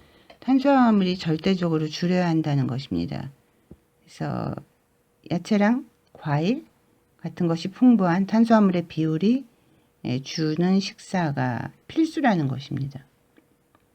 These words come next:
그래서 그 "어떤 음식을 먹어야지 제가 암에 안 걸리나요?" 이런 것들을 질문하시게 되죠.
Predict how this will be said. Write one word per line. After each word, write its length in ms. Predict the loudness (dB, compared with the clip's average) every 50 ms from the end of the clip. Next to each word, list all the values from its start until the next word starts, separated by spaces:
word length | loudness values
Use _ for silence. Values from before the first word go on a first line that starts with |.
| _ _ _ _ _ _ _ _ _ _ _
그래서 480 | -10 -4 -2 0 0 0 0 -2 -4 -6 -8
그 600 | -8 -4 -2 0 0 2 2 0 0 0 -2 -4 0
"어떤 340 | 0 0 0 0 -2 -4 -2
음식을 540 | -2 -4 -4 -4 0 2 4 4 4 4 2
먹어야지 480 | 2 2 2 2 2 0 0 -2 -4 -4
제가 380 | -4 -2 -2 0 0 -2 -4 -6 _ _ _ _ _ _ _ _ _
암에 300 | -4 -2 0 2 2 2
안 180 | 2 2 2 2
걸리나요?" 680 | 2 2 2 4 2 2 2 0 0 0 0 -2 0 0
이런 380 | -2 0 0 0 0 0 0 -2
것들을 560 | -4 -6 -8 -8 -6 -6 -6 -4 -4 -8 -6
질문하시게 720 | 0 2 6 6 6 6 6 2 0 -2 -6 -8 -8 -6
되죠. 360 | -6 -8 -8 -8 -8 -8 -8